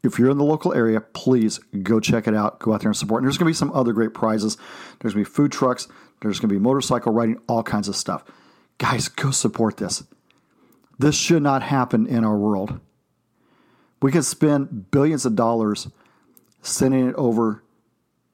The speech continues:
to other countries, but we can't use that money to cure cancer. That's just wrong.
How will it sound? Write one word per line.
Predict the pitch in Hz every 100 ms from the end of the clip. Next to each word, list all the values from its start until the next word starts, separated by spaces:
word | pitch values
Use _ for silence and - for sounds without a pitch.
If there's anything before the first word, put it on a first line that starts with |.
| _
to | - -
other | 131 120
countries, | 110 131 113 107 101 - - - _ _ _ _ _ _ _ _
but | 120
we | 120
can't | - 143 147
use | 127
that | 123 123
money | 123
to | 113 107 _ _ _
cure | - 135
cancer. | 117 120 117 120 131 - _ _ _ _ _ _ _ -
That's | 127 117
just | - 110 - _ _ _ _ -
wrong. | 107 101 117 92 71 -